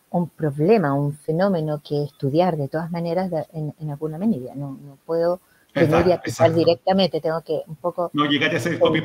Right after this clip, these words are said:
Speaker 2: copy-paste.
Speaker 1: claro,
Speaker 2: Exacto.
Speaker 1: entender lo que, lo, de, de qué se trata el fenómeno ahora financiero,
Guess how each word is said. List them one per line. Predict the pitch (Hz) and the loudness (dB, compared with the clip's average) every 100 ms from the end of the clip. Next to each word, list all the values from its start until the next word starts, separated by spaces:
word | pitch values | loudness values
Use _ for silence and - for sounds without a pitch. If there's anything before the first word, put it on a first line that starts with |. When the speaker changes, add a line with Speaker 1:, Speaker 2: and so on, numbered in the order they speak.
| 190 180 | 4 4
Speaker 2:
copy-paste. | 104 98 - - | -4 -14 -14 0
Speaker 1:
claro, | 170 127 120 | 2 2 0
Speaker 2:
Exacto. | 143 151 165 | -4 -6 -4
Speaker 1:
entender | 156 185 | 0 2
lo | 185 170 | 2 0
que, | 165 156 - | -2 -4 -4
lo, | 151 160 - | -2 -2 -2
de, | 156 147 - | -2 -2 -4
de | 160 | -6
qué | 156 | -6
se | - 147 | -8 -8
trata | 160 156 | -8 -8
el | 151 | -10
fenómeno | _ 135 143 180 160 147 | _ -4 -2 -2 -4 -2
ahora | 151 151 | -2 -4
financiero, | - 131 135 - 220 143 | -6 -8 -8 -4 -2 -4